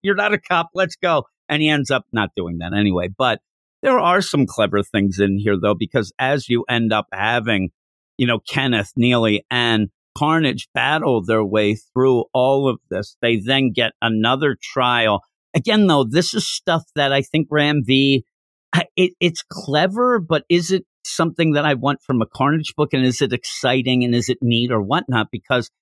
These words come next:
he ends up getting attacked. First, Neely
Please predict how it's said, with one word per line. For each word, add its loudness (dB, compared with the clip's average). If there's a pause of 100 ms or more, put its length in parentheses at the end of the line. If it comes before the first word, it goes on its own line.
(340)
he 0
ends -2
up -2 (100)
getting 0
attacked. -4
First, -2
Neely 0